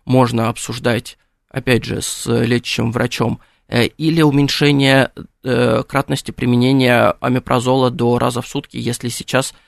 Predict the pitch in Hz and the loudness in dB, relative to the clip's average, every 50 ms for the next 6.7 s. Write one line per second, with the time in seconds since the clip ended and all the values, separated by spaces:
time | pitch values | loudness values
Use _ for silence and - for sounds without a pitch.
0 | _ _ _ 123 120 123 131 - - - - 127 117 117 113 113 107 85 62 - | _ _ _ 0 2 2 2 0 -2 -2 0 2 4 4 4 4 4 2 0 -2
1 | - _ _ _ - - - - 135 127 127 127 127 120 117 120 131 135 135 123 | -6 _ _ _ -20 -16 -8 -6 -4 -2 0 -2 -2 0 0 0 0 0 -2 0
2 | 123 120 123 117 - _ _ _ _ _ - - 117 117 117 117 113 107 87 - | 0 0 0 -2 -6 _ _ _ _ _ -6 -2 0 2 4 4 4 2 0 -2
3 | - _ _ _ _ _ _ _ _ _ _ _ _ _ _ _ _ _ _ _ | -6 _ _ _ _ _ _ _ _ _ _ _ _ _ _ _ _ _ _ _
4 | _ _ - - 123 117 117 120 120 110 127 127 123 120 123 120 117 117 110 - | _ _ -2 0 0 2 2 2 2 4 4 2 4 2 2 2 2 0 0 -2
5 | - 117 123 120 117 120 113 - - 123 120 - - 127 120 - 135 117 120 - | -2 -4 -4 -2 -2 -2 -4 -2 -4 -4 -4 -2 -2 -2 -2 0 -2 -2 -2 -2
6 | - 123 123 120 - - - - 123 110 87 82 71 - | -2 -4 -4 -4 -6 -10 -6 -4 -4 -4 -4 -4 -6 -8